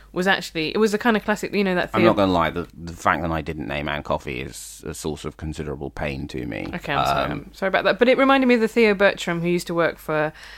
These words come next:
Speaker 1: Brown and Blair, did a blog about, ex-, you know, we, oh, we, we were never expecting to win blah, you know, the thing that you do on election night. Like, you set what the, the terms of what you think success are deliberately lower so that you can argue that you got over it.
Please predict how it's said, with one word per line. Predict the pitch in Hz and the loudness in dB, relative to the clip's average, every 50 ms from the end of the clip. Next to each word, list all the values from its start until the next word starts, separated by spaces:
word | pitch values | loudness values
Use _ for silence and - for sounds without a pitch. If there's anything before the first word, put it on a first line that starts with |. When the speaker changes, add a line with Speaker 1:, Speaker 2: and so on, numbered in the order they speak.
| - - - - _ | -20 -20 -20 -8 _
Speaker 1:
Brown | - 190 185 185 180 175 | 2 4 4 6 4 2
and | 170 165 165 | 2 0 0
Blair, | 185 185 180 170 165 156 | 2 4 4 4 4 2
did | 160 - 175 | 2 0 -2
a | 175 | -2
blog | 160 170 180 170 165 165 | 0 2 2 2 2 2
about, | 156 165 156 - | 0 0 2 2
ex-, | - 151 - - - | 0 -2 -2 -6 -6
you | - - 185 | -4 -4 -2
know, | 160 143 143 | -2 -2 -2
we, | 151 165 170 - | -2 -2 0 2
oh, | 185 180 | 2 4
we, | 175 180 175 | 4 2 2
we | 170 170 185 | 2 2 2
were | 185 185 | 4 4
never | 190 185 170 160 | 4 2 2 0
expecting | - - - - 160 - - - 175 151 | -2 -2 0 0 -2 -2 -2 -6 -8 -6
to | 165 | -2
win | 160 160 156 156 147 | -2 -2 -2 -2 -2
blah, | 143 170 170 156 139 131 | 0 2 2 4 2 0
you | 123 147 | -2 -2
know, | 151 151 | -2 -2
the | 151 151 | -4 -2
thing | - 180 165 | -4 -4 -4
that | - | -4
you | 160 160 | -4 -4
do | 160 151 | -2 -2
on | 151 151 | -2 -2
election | 151 160 - - - - 147 135 | -2 -2 -2 -4 -6 -8 -8 -8
night. | 131 120 113 - | -6 -6 -6 -6
Like, | 143 135 - | -6 -6 -4
you | 170 180 180 175 | -4 -2 -2 -2
set | - - - 175 - - | -2 -2 -2 -2 -2 -2
what | - 147 135 - - - | -4 -4 -6 -6 -6 -6
the, | - 151 139 131 135 - - - - - | -2 0 0 0 -2 -4 -12 -20 -16 -14
the | 151 | -12
terms | - - 185 170 156 156 143 | -8 -2 -2 0 0 -2 -4
of | 147 139 | -4 -2
what | 156 - - | -2 -2 -2
you | 156 | -6
think | 151 - 156 143 135 | -6 -8 -8 -8 -8
success | - - - - 165 156 - - | -10 -10 -8 -6 -6 -6 -4 -4
are | 143 131 | -6 -6
deliberately | 147 170 151 160 165 147 147 147 - - 147 147 | -4 -4 -2 0 -2 0 -2 -4 -4 -4 -4 -2
lower | 151 160 160 147 131 127 127 | 2 2 2 2 2 0 -4
so | 127 - - 143 143 | -6 -6 -8 -6 -6
that | - - | -6 -6
you | 160 156 | -6 -6
can | - - 156 151 - - - | -6 -8 -8 -10 -8 -4 -2
argue | 151 151 151 151 - 151 131 | 0 0 0 -2 -4 -6 -8
that | 131 - | -8 -8
you | - 156 | -8 -6
got | - - 151 139 | -4 -4 -4 -2
over | 147 147 139 - 110 117 | -4 -4 -4 -4 -6 -8
it. | - | -8